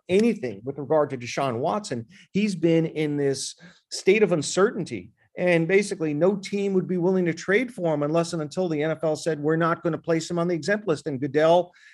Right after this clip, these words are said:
never, ever went so far as to say that this hasn't risen to the level of an offense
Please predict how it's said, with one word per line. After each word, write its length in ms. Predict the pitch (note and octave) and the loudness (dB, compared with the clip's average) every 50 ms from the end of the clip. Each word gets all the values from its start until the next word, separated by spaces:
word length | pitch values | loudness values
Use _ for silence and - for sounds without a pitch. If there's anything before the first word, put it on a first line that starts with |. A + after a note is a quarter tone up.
| - _ _ - | -20 _ _ -4
never, 680 | C3+ D3 D#3+ E3 F#3 G#3 A3 G3+ G#3 E3+ B2 G#2+ - - _ _ | -2 0 4 6 6 6 6 6 4 2 2 0 -4 -14 _ _
ever 340 | F3 F#3 G#3+ A3 G3 G3+ D#3+ | 4 4 4 6 4 2 0
went 260 | C#3+ D3+ D#3+ E3 E3 | 0 -2 -4 -4 -4
so 160 | - - F3 D3 | -4 -4 -4 -4
far 360 | D3 - E3+ E3 E3 E3+ E3+ | -2 -2 0 2 4 4 2
as 120 | D#3+ E3 | 2 0
to 120 | - C#3 C3+ | -6 -12 -10
say 260 | - D#3 C#3+ C#3+ D3 | -6 -4 0 0 2
that 200 | C3+ C3+ B2+ - _ _ _ | 2 2 -2 -2 _ _ _
this 220 | C#3+ D#3 D3+ - | -4 -4 -4 -2
hasn't 340 | E3+ D#3+ E3+ D3 C#3+ D3+ - | -2 -2 0 -2 -2 -4 -2
risen 400 | D3+ C#3+ D#3+ D#3+ - E3 D#3 C3+ | 2 4 4 4 4 2 -2 -4
to 120 | - C#3+ | -6 -4
the 100 | B2+ C3+ | -4 0
level 500 | C3 C3 C#3 D3 D3+ C3 B2+ A2+ G#2+ - _ _ - | 2 4 4 4 4 2 0 -2 -4 -6 _ _ -6
of 160 | B2 A#2 A#2+ | -6 -4 -4
an 80 | A2+ | -8
offense 480 | A2 G#2+ - E3 F#3+ A#3 B3+ A#3+ - - | -8 -6 -2 0 0 0 -2 -4 -10 -10